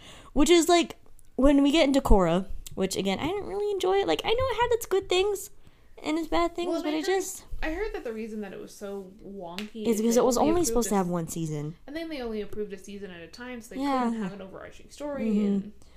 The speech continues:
Speaker 2: yeah.
Speaker 1: 'Cause if it had been just the one season,
Speaker 2: Mm-hmm.
Speaker 1: okay. 'Cause they only writ it for one season, and then it's like you have to fill in things, which makes it way harder.
Speaker 2: Yeah.
Speaker 1: So you have to pick at threads that weren't really there.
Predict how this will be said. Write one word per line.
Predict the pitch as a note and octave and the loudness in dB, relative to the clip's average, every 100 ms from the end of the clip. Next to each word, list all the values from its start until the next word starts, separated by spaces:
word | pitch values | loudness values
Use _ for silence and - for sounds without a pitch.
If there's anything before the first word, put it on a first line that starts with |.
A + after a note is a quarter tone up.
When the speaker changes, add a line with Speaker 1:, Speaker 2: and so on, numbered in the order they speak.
| - - - | -20 -20 -20
Speaker 2:
yeah. | - - - | -20 -20 -12
Speaker 1:
'Cause | - B3 | -2 0
if | C#4+ | 4
it | D4 | 6
had | D#4 E4+ | 6 6
been | B3+ D#4+ C4+ | 6 4 4
just | G#3 A3 - | 4 2 4
the | A3+ | 0
one | G#3 G3 | 0 -4
season, | G#3 - F3 F#3 C#4 F4+ - B3+ | -6 -6 -4 -2 -4 -6 -12 -20
Speaker 2:
Mm-hmm. | A3+ G#3+ G#3+ - - - - | -12 -10 -10 -16 -20 -18 -12
Speaker 1:
okay. | - A4+ G#4+ B4 - - - - - - - | -4 -2 -2 -4 -10 -20 -20 -20 -20 -18 -2
'Cause | B3 | 4
they | C4+ | 4
only | D4+ D4 | 4 4
writ | C4+ | 10
it | E4+ | 10
for | - G#3+ | 10 4
one | G#3+ A3+ | 2 -2
season, | - C4+ F#3 - - | -6 -8 -8 -8 -6
and | F#3+ G#3 | -4 -2
then | A3 | -2
it's | A3 | -2
like | A#3 | -2
you | G#3+ | 0
have | G#3 | 0
to | G3+ F#3 - - | -2 -8 -12 -14
fill | - - F#3+ F#3 | -14 -6 -2 0
in | F3 | 0
things, | E3+ - - - - - - - - | -2 -8 -12 -14 -16 -18 -20 -20 -6
which | F#3 | -2
makes | F#3+ F3 | 0 0
it | E3 | 4
way | F3+ | 6
harder. | E3 D#3+ - F#2+ - - - | 6 4 -2 -6 -10 -20 -20
Speaker 2:
Yeah. | - - - - | -20 -18 -20 -4
Speaker 1:
So | F#3+ | 0
you | |
have | G3 | 4
to | G3+ | 6
pick | G3+ A3+ G#3+ | 8 8 6
at | |
threads | - - G3 G3 F#3 | 2 0 4 6 6
that | F#3+ F3 | 4 4
weren't | F#3 | 2
really | F3 F3 F3 E3+ | 2 4 6 6
there. | D3+ E3+ E3 C#3 C#3+ | 4 4 4 2 -2